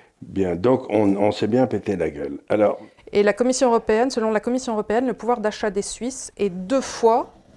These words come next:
Speaker 2: deux fois supérieur au pouvoir d'achat français.
Speaker 1: Ben oui, et, et ce qu'il y a d'amusant, c'est que, on va commencer par là, le poids de l'État dans le P I B suisse est à trente pour cent,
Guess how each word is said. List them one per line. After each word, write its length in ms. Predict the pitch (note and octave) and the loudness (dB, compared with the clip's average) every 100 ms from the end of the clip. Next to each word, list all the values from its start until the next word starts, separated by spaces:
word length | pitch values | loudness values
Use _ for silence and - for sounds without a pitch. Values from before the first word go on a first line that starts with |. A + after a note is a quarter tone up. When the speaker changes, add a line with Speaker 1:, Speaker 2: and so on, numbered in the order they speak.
| - - - | -20 -20 -12
Speaker 2:
deux 160 | F#3+ F#3 | -6 -6
fois 400 | - E3 E3 - _ _ | -6 -4 -4 -6 _ _
supérieur 680 | - - G#3 G3 F#3+ F#3+ C4+ | -12 -8 -2 -2 0 0 -2
au 80 | A#3 | -4
pouvoir 300 | - G3+ G3 | -4 -6 -4
d'achat 260 | F#3+ - | -6 -6
français. 440 | G3+ - F#3+ - - - - - - _ _ _ _ - | -10 -10 -12 -12 -16 -16 -18 -18 -20 _ _ _ _ -16
Speaker 1:
Ben 360 | E2 - D2 | -12 -10 -8
oui, 220 | D#2+ A#2+ C#3 - | -4 -4 -4 -6
et, 260 | F2+ F2+ F2+ | -2 -2 -2
et 40 | |
ce 100 | F2 | -6
qu'il 100 | - | -2
y 20 | E2+ | -2
a 20 | |
d'amusant, 500 | D#2 F#2 F#2+ C#3+ E3 | -2 -2 0 2 2
c'est 300 | - - F2+ | -2 -4 -4
que, 500 | - F#2+ E2+ D2+ - - | -2 -2 -2 -4 -6 -6
on 80 | |
va 180 | E2+ - | -6 -8
commencer 420 | - D2 D2 - - | -12 -10 -8 -8 -6
par 260 | F#2 G#2 | -4 -4
là, 240 | C#3 D#3 D3+ _ - - - _ _ - - | -4 -6 -10 _ -20 -20 -20 _ _ -20 -14
le 260 | E2+ F2 | -6 -4
poids 260 | E2+ - A#2 | -2 2 2
de 120 | F2+ | 2
l'État 380 | F#2 F2 - F2 | 2 2 2 0
dans 140 | D2+ | 0
le 100 | D2 | -6
P 180 | D2 E2 | -6 -8
I 80 | D#2 | -8
B 160 | D2 D2+ | -8 -8
suisse 420 | - D2+ C#2 - | -10 -12 -12 -10
est 160 | - - | -10 -10
à 80 | |
trente 280 | - F#2+ E2 | -8 -6 -6
pour 260 | - - - | -8 -16 -6
cent, 280 | - F3+ | -2 -2